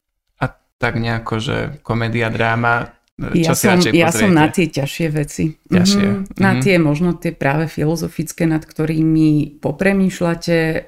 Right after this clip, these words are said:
Speaker 2: kde vlastne prežijete aj ten katarzný pocit. Absolútne sa nehanbím za to, že keď mi aj tečú slzy z očí, aj keď si tam poplačujem a naozaj to pomyselne zo mňa potom možno na druhý deň spraví trošku lepšieho človeka.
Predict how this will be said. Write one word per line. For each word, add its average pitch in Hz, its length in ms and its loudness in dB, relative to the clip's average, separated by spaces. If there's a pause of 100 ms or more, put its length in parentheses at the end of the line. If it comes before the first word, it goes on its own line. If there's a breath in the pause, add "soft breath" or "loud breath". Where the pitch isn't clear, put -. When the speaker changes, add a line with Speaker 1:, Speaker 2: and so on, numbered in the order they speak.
(180)
Speaker 2:
kde 156 300 0 (120)
vlastne 151 420 -2
prežijete 151 600 -2
aj 147 160 -2
ten 156 180 0
katarzný 156 600 0 (320)
pocit. 165 480 -2 (320 loud breath)
Absolútne 151 480 -2
sa 151 160 0
nehanbím 151 480 4
za 147 200 0
to, 147 200 -4
že 143 480 0
keď 143 200 -2
mi 143 220 6 (200)
aj - 580 -4 (320)
tečú 143 540 -2
slzy 156 420 -4
z 151 80 -2
očí, 143 380 -2
aj 131 280 -4
keď - 160 -6
si - 120 -12
tam 143 160 0
poplačujem 147 520 -2
a 135 120 0
naozaj 143 340 0 (480 loud breath)
to 170 120 -4
pomyselne 165 520 2
zo 160 120 0
mňa 160 200 2
potom 160 260 -2
možno 160 220 2
na 151 120 4
druhý 160 200 -4
deň 160 160 0
spraví 160 320 -4
trošku - 380 -6
lepšieho 151 300 -6
človeka. 165 520 -4